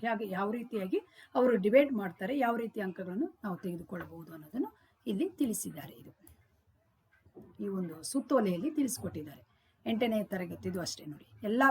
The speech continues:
ತರಗತಿಗಳು ಆಯಾ ತರಗತಿ ಅಂತ ಹೇಳಿದ್ದಾರೆ. ಇಲ್ಲಿ ನೋಡಿ, ಎಂಟನೇ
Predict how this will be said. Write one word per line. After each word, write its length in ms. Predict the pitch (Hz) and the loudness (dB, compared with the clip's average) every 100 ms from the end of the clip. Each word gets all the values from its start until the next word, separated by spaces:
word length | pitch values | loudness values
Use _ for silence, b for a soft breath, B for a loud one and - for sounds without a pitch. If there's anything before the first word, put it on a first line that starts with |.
| 254 | 6
ತರಗತಿಗಳು 540 | 190 170 - 151 - _ _ _ _ _ _ _ - - _ _ _ - - 190 | 2 0 -8 -16 -20 _ _ _ _ _ _ _ -20 -20 _ _ _ -20 -6 0
ಆಯಾ 180 | 214 233 233 | 4 4 4
ತರಗತಿ 360 | 196 190 170 175 | 0 -2 -4 -4
ಅಂತ 120 | 170 214 | -2 0
ಹೇಳಿದ್ದಾರೆ. 340 | 180 - - - 208 | 0 -4 -16 -10 -6
ಇಲ್ಲಿ 140 | 196 170 | -4 -6
ನೋಡಿ, 140 | 170 - _ _ - | -8 -18 _ _ -6
ಎಂಟನೇ 340 | 202 202 190 | -4 -2 -4